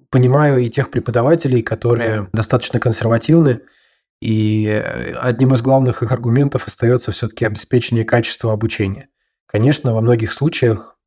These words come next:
а, офлайн существенно лучше воспринимается, даёт намного лучшее качество, но в каких-то случаях, э, онлайн просто необходим, пандемия это просто подтвердила.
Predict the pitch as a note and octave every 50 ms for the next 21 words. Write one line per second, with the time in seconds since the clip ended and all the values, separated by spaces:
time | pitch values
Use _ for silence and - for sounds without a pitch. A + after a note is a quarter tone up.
0 | _ _ _ E3+ D#3+ A2+ A#2 - - - - C3 C3 C3 B2 A2+ - - - -
1 | C3+ A#2+ - - - A2 A2 A2 A2 A2 G#2 A2 A2+ - - A#2 B2 C3 B2+ -
2 | - - A#2 A2+ A2 - - A#2 A2 A2 B2 D#3 F3+ F3+ - - - - - B2+
3 | B2 - _ _ _ _ _ _ _ - A#2 A#2+ A2+ A#2 A#2+ A2+ A2+ - - -
4 | _ _ _ _ _ - A2 A#2+ B2 B2+ C3+ B2+ A2+ A#2 A#2+ A#2+ A2+ - - -
5 | A2 - - D#3 F3 D#3+ - - - - B2 A2 G#2 - _ _ _ _ _ _
6 | _ _ A#2 A#2 - - C3 A#2+ - E3+ - - B2 - - C#3 C#3+ - - B2
7 | A2+ A2 - - _ _ _ _ - A#2+ A#2 A#2 A#2 A#2 B2 A#2 A#2+ A#2 A#2+ B2+
8 | C3+ B2+ A2+ - C3+ C#3 - - A2+ A2+ G#2+ - - B2+ A#2+ D#3 E3+ D#3+ - B2
9 | A2 A2 A#2 A#2+ C3 B2 A2+ A2 - - - A#2+ A2+ - - - - - - A#2
10 | - - - G#2 G2 G#2 G#2+ G#2 G#2+ - -